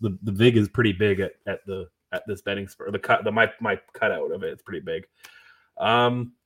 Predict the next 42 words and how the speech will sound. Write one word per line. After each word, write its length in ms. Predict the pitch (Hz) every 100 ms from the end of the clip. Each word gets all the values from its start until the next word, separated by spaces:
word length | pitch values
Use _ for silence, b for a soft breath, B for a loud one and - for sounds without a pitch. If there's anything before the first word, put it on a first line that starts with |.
| _ _
so 100 | 127
what 100 | 139
I 80 | 156
did 200 | 151 180
was 120 | 185
I 80 | 147
took 320 | 131 160 160
the 480 | 151 143 143 139 131 - _ _
season 380 | - 160 185 190
average 720 | 143 139 147 165 185 - - _ -
and, 160 | 110 113
like, 140 | 110
average 400 | 107 117 123 120
per 160 | - 127
game, 540 | 110 104 104 120 135 _ _ _ _ _ -
and 160 | 110
then 120 | 117 123
I 60 |
took 220 | 123 135 135
the 80 |
last 400 | 120 120 117 - -
three 260 | 131 143
<laughs> 320 | 139 120 95
weeks, 720 | - 117 - 151 147 - - - _ _ _ _ -
and 100 | 113
I 60 | 110
kinda, 240 | 127 120
kinda 260 | 107 127 117
made 180 | 120 117
an 100 | 104
average, 380 | 110 110 107
and 80 | 101
I 40 | 101
just 200 | 101 98
made 180 | 104 101
a 60 |
mumble 360 | 98 98 101 101
jumble. 340 | 92 104 98
So 280 | 92 104 95 B B
if 140 | B 104
Mike's 340 | 113 117 -
watching, 640 | 110 110 110 - 104 98